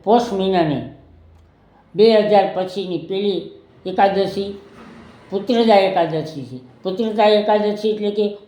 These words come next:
પુત્રને, સંતાનને સુખ મેળવવા માટે અને સંતાનની પ્રાપ્તિ માટે આ એકાદશીનું મહત્ત્વ ભગવાન શ્રી કૃષ્ણએ દુર્યોધનને સમજાવ્યું છે.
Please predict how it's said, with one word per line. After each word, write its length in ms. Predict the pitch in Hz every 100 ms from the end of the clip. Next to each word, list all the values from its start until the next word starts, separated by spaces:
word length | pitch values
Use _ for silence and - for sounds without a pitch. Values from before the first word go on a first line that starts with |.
| -
પુત્રને, 440 | 214 214 208 202
સંતાનને 600 | 185 190 196 226 214 208
સુખ 340 | 185 - 208 226
મેળવવા 440 | 214 208 202 202
માટે 380 | 202 196 208 208 - - _ _ 185
અને 220 | 185 165
સંતાનની 580 | - 170 185 214 202 180
પ્રાપ્તિ 500 | 156 160 - - 220
માટે 480 | 208 202 196 160 - - _
આ 140 | 190
એકાદશીનું 1080 | 202 - 202 190 185 196 185 175 160 - -
મહત્ત્વ 600 | 165 202 196 175 196 - - _
ભગવાન 380 | 151 196 214 208
શ્રી 180 | 196 196
કૃષ્ણએ 760 | 185 175 196 180 170 156 - - _ 151
દુર્યોધનને 680 | 160 196 190 180 170 160
સમજાવ્યું 560 | 135 135 139 175 170 143
છે. 180 | -